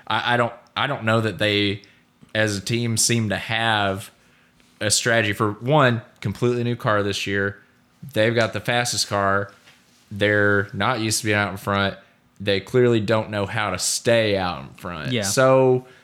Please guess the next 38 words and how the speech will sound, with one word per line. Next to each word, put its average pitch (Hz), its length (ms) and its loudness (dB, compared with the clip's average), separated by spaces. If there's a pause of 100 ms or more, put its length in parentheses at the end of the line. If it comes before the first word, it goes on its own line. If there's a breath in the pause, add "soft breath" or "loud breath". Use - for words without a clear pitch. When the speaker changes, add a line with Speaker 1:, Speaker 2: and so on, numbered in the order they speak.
(200 loud breath)
Speaker 1:
I 120 80 0
mean, 139 320 2
maybe 135 340 2
that's 123 340 2
just 117 500 0
something 113 360 0
that 101 240 0
next 95 460 -2
year 110 160 -2
you 110 160 -4
could 98 160 -8
see 113 320 -2
being, 104 420 -4
like, 95 340 -6 (240 loud breath)
you 95 100 -6
know, 85 180 -6 (140)
their, 92 400 -2 (600 soft breath)
uh, 87 240 -6
playbook 92 500 -2
being, 87 220 -4
like, 82 320 -8 (380)
incredibly 87 500 -6
different. 87 440 -8 (120)
But, 82 360 -8 (100)
you 80 120 -10
know, 85 220 -10
this 135 220 0
year, 123 380 -2 (240)
I, 98 260 -6
I 110 40 -6
mean, 113 160 -4
it's 110 180 -2
like 110 140 0
a 113 40 -2
transition 104 680 -4
year. 98 480 -2 (240)
It's 95 180 -6
hard. 98 560 0